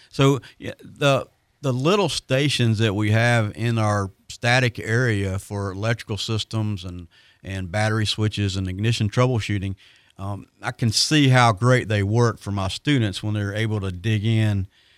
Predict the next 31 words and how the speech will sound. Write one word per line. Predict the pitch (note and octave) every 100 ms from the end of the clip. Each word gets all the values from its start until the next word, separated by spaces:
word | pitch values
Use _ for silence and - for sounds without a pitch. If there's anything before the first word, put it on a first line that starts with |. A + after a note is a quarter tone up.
| _ -
and | G2+ F#2
do | A#2+ B2+
that. | A2 G2 G#2
And | G#2+
I | C3
couple | C#3 - F#3 F#3 D3
this | B2+ A#2
stuff | - B2 A2
with | G#2+ G2+ G#2+
lectures | A#2 B2 - G#2 G2+ B2 - _ _ _ _ _
where | G#2 A2+ A2+
I'm | A2 G#2
doing | F#2+ B2+ A#2+
some, | - A2 F#2+ -
uh, | A2 G#2
PowerPoints | - C3 B2+ B2 A#2 A#2 A2 -
and | G#2
explaining | G2+ - A#2+ A2+ A2+
electricity | G#2+ G#2+ - A#2 - G#2 G#2+ G#2+
and, | G2 G2 - _ _ _
and | G#2 G#2 G2+ E2
boat | A#2+ -
systems | - A2+ - G#2+ G2+
and | G#2
stuff. | - A2+ A2 A2
And | G#2+
then | G#2+
I | G#2+ F#2
add | A2+ A2+ F#2+ _ -
to | C3+ B2
that | A2+ G#2+